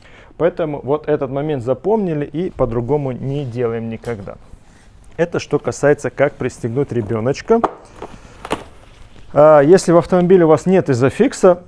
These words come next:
все делается, как вот щас я делал. Поставили кресло, посадили ребенка, пристегнули. Если же у вас в автомобиле есть изофикс, а, в этом кресле есть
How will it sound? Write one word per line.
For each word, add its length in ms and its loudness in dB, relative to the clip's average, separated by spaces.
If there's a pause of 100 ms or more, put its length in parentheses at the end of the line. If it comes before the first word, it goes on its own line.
все 280 2
делается, 500 4
как 240 0
вот 120 0
щас 280 0
я 80 -2
делал. 260 -4
Поставили 460 2
кресло, 300 2
посадили 360 -4
ребенка, 320 -2
пристегнули. 600 -8
Если 260 -4
же 160 -4
у 60 0
вас 200 -4
в 40 -8
автомобиле 600 -8
есть 220 -4 (100)
изофикс, 680 -8 (560)
а, 400 2
в 80 -4
этом 260 2
кресле 560 -2
есть 420 -6